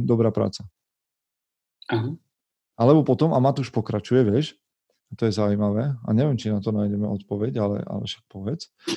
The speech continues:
Speaker 1: je, že on hovorí, že ako sa mám naučiť oceňovať samého seba a za veci, ktoré som dokázal, keď ma celé tie detstvo a ranné dospievanie všetci zhadzovali a ponižovali.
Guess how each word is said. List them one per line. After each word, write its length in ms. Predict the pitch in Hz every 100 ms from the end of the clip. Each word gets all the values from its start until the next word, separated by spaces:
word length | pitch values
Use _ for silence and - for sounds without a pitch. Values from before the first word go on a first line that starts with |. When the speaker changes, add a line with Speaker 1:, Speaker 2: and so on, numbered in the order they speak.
| - -
Speaker 1:
je, 160 | 110 117 104
že 180 | 110 107 101 98 _ _ _ -
on 160 | 120 117
hovorí, 160 | 110 110
že 160 | 104
ako 240 | 156 196 226
sa 160 | -
mám 160 | 120 113
naučiť 480 | 110 113 - 113 -
oceňovať 560 | 107 - 120 120 107
samého 400 | - 110 117 123
seba 480 | 101 98 98 113 165 _ _ _ _ _ _ _ _ _ -
a 60 |
za 160 | 104 113 113
veci, 240 | 120 -
ktoré 240 | - 113 104
som 160 | 113
dokázal, 560 | 98 101 98 107 135 160 _ _ _ -
keď 180 | 120 104
ma 80 | 110
celé 220 | 104 143 117
tie 160 | 120
detstvo 600 | 110 - 113 135 - -
a 60 | 110
ranné 180 | 120 117
dospievanie 440 | 107 101 120 113
všetci 280 | 101 113 110 87
zhadzovali 440 | 104 104 110 107
a 40 |
ponižovali. 680 | 95 101 95 95 98 98 107